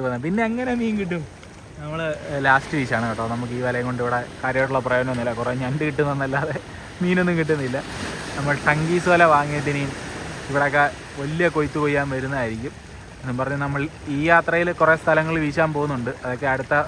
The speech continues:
പാർട്ടായിട്ട് നമ്മൾ വീഡിയോ അപ്ലോഡ് ചെയ്യും. അതിൽ ഇവിടുത്തെ മാഹിയിലെ മീൻപിടുത്തം നമ്മൾ ദാ ഈ ഒരു വീശോട് കൂടി നിർത്തുകയാണ്. കിട്ടിയാലും ഇല്ലെങ്കിലും. ഓ, ആ വല വിരിഞ്ഞില്ല.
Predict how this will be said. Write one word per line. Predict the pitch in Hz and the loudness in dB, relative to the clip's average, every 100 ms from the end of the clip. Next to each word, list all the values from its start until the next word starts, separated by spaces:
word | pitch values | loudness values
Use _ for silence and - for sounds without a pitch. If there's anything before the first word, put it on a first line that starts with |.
| - | 0
പാർട്ടായിട്ട് | 143 135 147 147 147 | 2 4 4 2 2
നമ്മൾ | 143 143 160 139 | -2 -2 -4 -6
വീഡിയോ | 135 143 | -4 -4
അപ്ലോഡ് | - 147 151 143 | -2 -2 0 -2
ചെയ്യും. | 127 165 - - - - - - | -4 -6 -14 -16 -16 -16 -16 -8
അതിൽ | 156 160 160 | -4 -2 0
ഇവിടുത്തെ | 170 175 160 147 | 0 2 0 4
മാഹിയിലെ | 156 175 185 196 196 170 | 6 6 6 4 4 2
മീൻപിടുത്തം | 165 160 160 160 | 0 -2 0 -2
നമ്മൾ | 147 143 139 | -2 -2 0
ദാ | 135 139 | 0 0
ഈ | 143 | -2
ഒരു | 143 143 - | -2 -4 -6
വീശോട് | 139 131 143 143 | -8 -4 -2 -2
കൂടി | 143 139 | -2 -2
നിർത്തുകയാണ്. | 127 127 151 123 117 - - | -4 -2 2 2 0 -8 -14
കിട്ടിയാലും | - 151 147 170 - - - - - - - - - | -6 2 4 2 -4 -12 -14 -14 -12 -12 -14 -12 -4
ഇല്ലെങ്കിലും. | 165 170 151 135 180 | 0 2 2 0 -2
ഓ, | 196 190 143 - - - - - - - - - - - - - - - - - - - - - | 0 0 0 -6 -10 -10 -10 -10 -10 -10 -10 -10 -10 -8 -8 -8 -10 -10 -10 -10 -10 -10 -10 -4
ആ | 147 139 | 2 4
വല | 147 160 | 6 4
വിരിഞ്ഞില്ല. | 147 165 160 113 | 2 2 0 -2